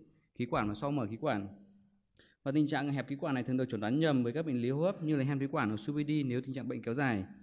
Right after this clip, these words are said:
Thì về cơ chế, ờ, bệnh nhân trên nền có đặt ống nội khí quản hoặc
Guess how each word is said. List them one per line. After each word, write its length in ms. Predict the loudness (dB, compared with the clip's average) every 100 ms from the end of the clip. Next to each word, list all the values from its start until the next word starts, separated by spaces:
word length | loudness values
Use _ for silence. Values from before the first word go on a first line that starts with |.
| -20 -20 -20 _ _ 0
Thì 80 |
về 140 | 2 4
cơ 140 | 4
chế, 320 | 4 4 4 2 -6
ờ, 180 | -2 4
bệnh 160 | 8 8
nhân 460 | 8 4 2 0 -4 -10 -20 -12 2
trên 220 | 6 8
nền 220 | 8 6
có 280 | 4 2 2 -4 -20 -20 -20 -20 -6
đặt 180 | -2 -2 -2
ống 180 | 2 4
nội 100 | 4
khí 120 | 2
quản 300 | 2 2 2
hoặc 200 | 0 -2